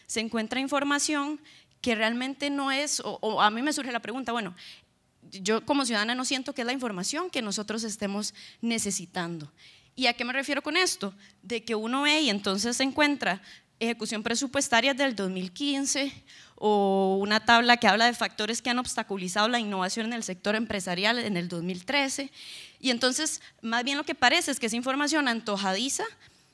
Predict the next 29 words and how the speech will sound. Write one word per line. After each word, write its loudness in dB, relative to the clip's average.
este, -2
que -2
no 0
hay 6
una 2
reflexión 2
institucional -4
de, -2
bueno, -4
¿cuál 0
es -2
la 0
información -2
que -6
los -4
ciudadanos -2
necesitan -4
que -8
esté -8
sistematizada -4
de -4
forma -6
de -4
que -12
le -8
saquen -4
el -4
mayor -6
provecho? -12